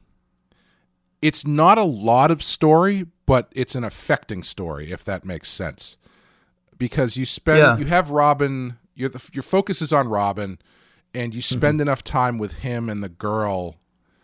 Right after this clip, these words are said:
Speaker 1: to get a bit of a, uh, feeling of, of some sort of connection or relationship.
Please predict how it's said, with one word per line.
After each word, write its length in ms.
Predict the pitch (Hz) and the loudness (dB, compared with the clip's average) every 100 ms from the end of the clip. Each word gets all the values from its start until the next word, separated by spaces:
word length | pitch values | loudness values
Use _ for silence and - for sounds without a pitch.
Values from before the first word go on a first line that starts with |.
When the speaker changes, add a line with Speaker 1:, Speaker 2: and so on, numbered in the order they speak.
| _ _ - | _ _ -12
Speaker 1:
to 520 | - 117 104 95 85 95 | -6 -6 -6 -8 -12 -18
get 220 | 95 113 110 | -6 -4 -6
a 40 | |
bit 240 | 90 110 | -6 -6
of 160 | 104 92 | -6 -8
a, 460 | 98 95 92 90 87 | -8 -6 -8 -10 -12
uh, 460 | 98 92 90 87 80 78 62 69 73 170 165 - | -10 -8 -8 -8 -12 -16 -20 -20 -18 -18 -18 -18
feeling 460 | - 147 139 131 120 | -8 0 2 2 -2
of, 200 | 107 - | -6 -8
of 160 | 120 95 | -10 -6
some 200 | 127 117 | -6 -6
sort 240 | 120 104 | -6 -6
of 160 | 101 - | -8 -10
connection 460 | 113 110 - 110 | -6 -6 -6 -8
or 40 | 98 | -8
relationship. 720 | 95 101 104 101 - 92 | -6 -6 -8 -10 -10 -10